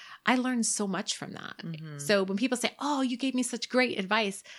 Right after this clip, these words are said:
Speaker 1: well, actually, you did a lot for me too. They just
Speaker 2: Mm-hmm.
Speaker 1: don't know it.
Speaker 2: Yeah.
Speaker 1: Like, so for me, it's, it's that quality time, right?
Speaker 2: Yes, for sure.
Speaker 1: So whatever that language is for you,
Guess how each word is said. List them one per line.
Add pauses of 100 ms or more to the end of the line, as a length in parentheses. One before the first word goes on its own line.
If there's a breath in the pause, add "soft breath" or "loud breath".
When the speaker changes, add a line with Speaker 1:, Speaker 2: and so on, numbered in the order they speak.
(140 loud breath)
Speaker 1:
well,
actually,
you
did
a
lot
for
me
too.
They
just
Speaker 2:
Mm-hmm.
Speaker 1:
don't
know
it. (340)
Speaker 2:
Yeah. (140)
Speaker 1:
Like,
so
for
me,
it's, (140)
it's
that
quality
time, (120)
right?
Speaker 2:
Yes, (200)
for
sure.
Speaker 1:
So
whatever
that
language
is
for
you,